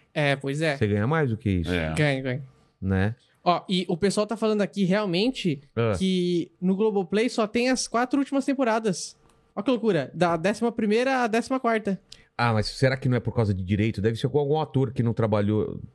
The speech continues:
Speaker 2: no começo e não trabalhou depois, será?
Speaker 3: Não.
Speaker 2: Acho que não,
Speaker 1: Ah, mas,
Speaker 2: né?
Speaker 1: mas,
Speaker 2: Ah, esse cara tem contrato, não
Speaker 1: mas ainda mais na Globo, né?
Speaker 2: É.
Speaker 1: A Globo não é, não é boba.
Speaker 2: É, eles não iam, eles iam se fechar com isso.
Speaker 1: É,
Speaker 3: É.
Speaker 1: com certeza.
Speaker 2: Pô, vamos atrás disso daí, o que, que tá acontecendo, né?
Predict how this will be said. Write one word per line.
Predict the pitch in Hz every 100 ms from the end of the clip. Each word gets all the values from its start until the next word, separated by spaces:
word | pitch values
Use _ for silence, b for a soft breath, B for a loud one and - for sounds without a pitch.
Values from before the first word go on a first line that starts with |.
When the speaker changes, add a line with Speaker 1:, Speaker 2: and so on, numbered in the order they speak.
| -
Speaker 2:
no | 95
começo | 92 104 98 110 -
e |
não | 104
trabalhou | 101 95 98
depois, | 98 90 117 131
será? | 107 104 123
Speaker 3:
Não. | 76 65 - - - 123 120
Speaker 2:
Acho | -
que | 285
não, | 131 113
Speaker 1:
Ah, | 110
mas, | 101 123
Speaker 2:
né? | -
Speaker 1:
mas, | 156 151
Speaker 2:
Ah, | - 131
esse | 110
cara | 151
tem | 156 190
contrato, | 131 - 90 104 92
não |
Speaker 1:
mas | 92 151 - 160
ainda | 151 143
mais | 135 143
na | 170
Globo, | 214 220 190
né? | 107
Speaker 2:
É. | 101 95 107 101
Speaker 1:
A |
Globo | 113 180
não | 208
é, | 226
não | 190 220
é | 220
boba. | 190 143 135 104
Speaker 2:
É, | 104
eles | 107 95
não | 110
iam, | 123 113 101 -
eles | - 90
iam | 98 120
se | -
fechar | - 135 - 110
com | - 95
isso. | 92 -
Speaker 1:
É, | 151 151 110
Speaker 3:
É. |
Speaker 1:
com | 143
certeza. | 147 185 185 170
Speaker 2:
Pô, | 147 139
vamos | 131 165
atrás | - 180 175
disso | 160
daí, | 165 165
o |
que, | 160
que | 139 131
tá | 131
acontecendo, | 131 127 - 127 123 107
né? | 117